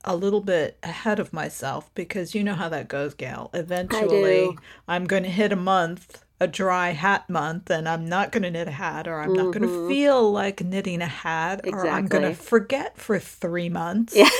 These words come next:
Speaker 1: And
Speaker 2: <laughs> And suddenly you're behind
Speaker 1: And
Speaker 2: instead of
Speaker 1: suddenly I'm
Speaker 2: ahead.
Speaker 1: behind, exactly. So I think I'm actually a little bit ahead now, and I've got a few hats put away,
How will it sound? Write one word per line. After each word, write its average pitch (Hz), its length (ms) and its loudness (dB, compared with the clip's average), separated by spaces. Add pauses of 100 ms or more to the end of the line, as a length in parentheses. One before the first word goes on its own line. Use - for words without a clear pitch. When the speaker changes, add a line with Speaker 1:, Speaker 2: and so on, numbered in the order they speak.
(260)
Speaker 1:
And 233 400 12
Speaker 2:
<laughs> 370 760 8 (340)
And 247 140 6
suddenly 226 380 6
you're 233 100 8
behind 269 640 8
Speaker 1:
And 196 140 8
Speaker 2:
instead 214 80 10
of 202 40 6 (120)
Speaker 1:
suddenly 240 260 10
I'm 196 120 8
Speaker 2:
ahead. - 100 4
Speaker 1:
behind, 185 300 4
exactly. 170 500 0
So 170 120 -4
I 170 140 0
think 415 260 -2
I'm 269 200 0
actually 214 480 0
a 175 80 4
little 233 360 0
bit 208 160 -2
ahead 160 360 -8
now, 170 260 -6
and 170 140 -6
I've 165 180 -10
got 170 240 -4 (320)
a - 60 -10
few 233 260 2
hats 208 260 2
put 208 200 -2
away, 170 420 2